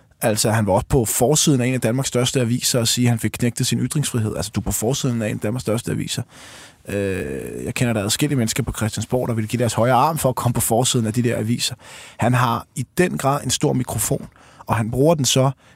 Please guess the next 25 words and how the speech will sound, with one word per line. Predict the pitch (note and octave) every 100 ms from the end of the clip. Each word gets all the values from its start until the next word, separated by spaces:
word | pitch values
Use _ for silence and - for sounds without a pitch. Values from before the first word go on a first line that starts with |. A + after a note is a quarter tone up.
| -
til | - C3 C3+ -
at | G#2+ G2 - -
nedtone | A#2 B2 C#3 E3 - D3 C3
Hamas' | G2+ G#2 G2 A#2 A#2+ -
terroraktioner. | - B2 F3+ D#3 - D3+ - C3 - - - - - -
Øh, | B2 A2 F#2+ E2+
han | A2+ A2+
bruger | A#2+ C#3
den | C3+
til | A#2 C3+ C3 C3+
i | A#2+
øvrigt | A#2+ C#3+
at | C#3
føre, | - A2 G#2 F#2 -
øh, | A2+
hets | G#2 C#3 D#3+ -
mod | C3+ B2
jødiske | A#2+ C#3+ - C#3+ B2
journalister, | G#2 G2+ E3+ - F3 - _ -
eller | A#2+ G2 -
journalister | A2 B2+ -
med | B2
jødisk | A#2 B2+ B2+
baggrund. | A2+ D#3+ - D#3 _ _ _ _ _ _ _ _ _ -
Øh, | B2+ A2+ G#2